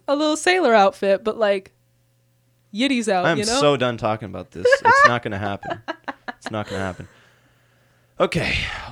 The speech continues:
Speaker 2: well, I'm not a weeb. I just watch anime. Like, I don't. I should watch more. I went through a, I went through a phase of watching a ton of
Speaker 1: Nobody has
Speaker 2: anime in high
Speaker 1: ever
Speaker 2: school,
Speaker 1: said that sentence
Speaker 2: but
Speaker 1: not, like, unironically, you know? I should watch more anime.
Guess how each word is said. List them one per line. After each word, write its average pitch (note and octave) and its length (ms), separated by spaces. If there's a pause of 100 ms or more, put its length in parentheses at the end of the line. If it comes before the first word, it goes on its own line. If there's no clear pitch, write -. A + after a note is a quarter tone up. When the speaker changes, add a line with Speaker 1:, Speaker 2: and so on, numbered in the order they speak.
(120)
Speaker 2:
well, B2 420 (360)
I'm E3 160
not G#3+ 160
a C3+ 60
weeb. G2 440
I B2 80
just C3+ 220
watch A2+ 300
anime. F#2 420
Like, G2 240
I B2 60
don't. C#3+ 200 (380)
I D3 80
should D#3 320
watch G#2+ 260
more. F#2 300 (420)
I A#2+ 80
went C#3 180
through C3+ 260
a, A2+ 60 (360)
I C3 60
went D3+ 180
through E3+ 100
a D3+ 40
phase C#3 320
of A2+ 60
watching A#2 240
a - 40
ton C#4+ 100
of F4 40
Speaker 1:
Nobody F4+ 200
has D#4 120
Speaker 2:
anime A3+ 100
in - 20
high G#3+ 60
Speaker 1:
ever G#3+ 220
Speaker 2:
school, B2+ 180
Speaker 1:
said G3+ 380
that F#3 220
sentence F#3+ 680
Speaker 2:
but - 80 (960)
Speaker 1:
not, F#3+ 380
like, F#3+ 280
unironically, G3+ 840
you G3 100
know? G#3 160 (200)
I - 140
should C#4 340
watch F#3+ 340
more F#3 160
anime. F#3 580